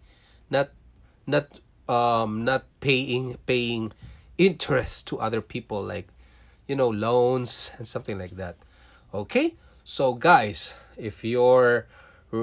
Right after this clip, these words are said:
um, again, I, I, I don't want to, to make this repetitive, but I want to tell you that you can go to financial couple dot com and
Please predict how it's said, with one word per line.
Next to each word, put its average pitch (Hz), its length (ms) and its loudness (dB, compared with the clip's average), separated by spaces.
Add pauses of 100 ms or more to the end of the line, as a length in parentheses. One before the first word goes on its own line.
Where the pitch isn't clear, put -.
um, 110 460 -4 (300)
again, 135 360 0 (300)
I, 120 300 -6 (100)
I, 120 360 -4
I 123 40 0
don't 139 260 0
want 151 260 2
to, 131 280 -2 (520)
to 117 680 -6 (320)
make 127 320 -4
this - 240 -6
repetitive, 196 640 -4 (380)
but 113 140 -6
I 127 60 -2
want 139 300 0 (120)
to 117 360 -6 (760)
tell 151 240 2
you 147 160 0
that 117 280 -4 (100)
you 147 80 -14
can 117 200 -2
go 143 280 0
to 139 180 -4
financial 113 420 -4
couple 127 380 -2
dot 113 180 -6
com 135 360 0
and 98 340 -6